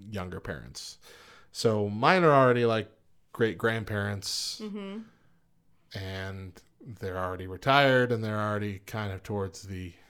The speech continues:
Speaker 1: well, my dad, of course, especially towards the end of his life. Um, and getting them active <laughs> at all,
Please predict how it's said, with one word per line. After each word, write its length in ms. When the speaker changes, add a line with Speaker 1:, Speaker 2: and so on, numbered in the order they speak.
Speaker 1:
well, 100
my 120
dad, 320
of 100
course, 340
especially 460
towards 280
the 100
end 100
of 60
his 120
life. 360
Um, 560
and 600
getting 280
them 180
active 680
<laughs> 400
at 140
all, 480